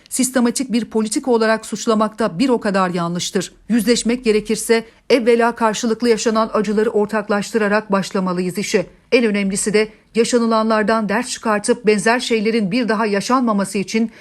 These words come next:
kucaklayıcı bir anlayış dilini kuşanmamız gerekiyor. Cumhurbaşkanı Erdoğan'ın Türkiye Ermenileri Patriği Sahak Maşalyan'a gönderdiği mesaj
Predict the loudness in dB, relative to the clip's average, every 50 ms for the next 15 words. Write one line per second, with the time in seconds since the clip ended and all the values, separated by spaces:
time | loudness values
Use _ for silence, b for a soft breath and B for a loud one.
0 | B B B B B -2 2 2 2 2 0 -2 -2 0 0 -2 0 0 0 0
1 | 0 0 0 0 0 -2 -4 -4 -4 -4 -4 -2 -2 -2 -2 -4 -4 -4 -2 0
2 | 0 0 -2 -2 -2 -4 -4 -2 0 0 0 0 0 0 0 0 0 -2 -6 _
3 | _ -6 -4 -2 0 2 2 2 0 -2 -2 -2 0 2 2 2 2 2 2 0
4 | 0 0 0 0 -2 B B B B B B -4 -4 -4 0 2 2 2 4 2
5 | 2 2 0 0 2 2 2 2 0 -2 -2 -4 -4 -4 -4 -2 -2 -2 -2 -2
6 | -2 -2 -2 -2 -2 -2 -4 -4 -4 -2 -2 0 0 2 0 0 0 0 0 0
7 | 0 0 0 0 0 0 -2 -2 -2 -2 -4 -2 -2 0 -2 -2 -2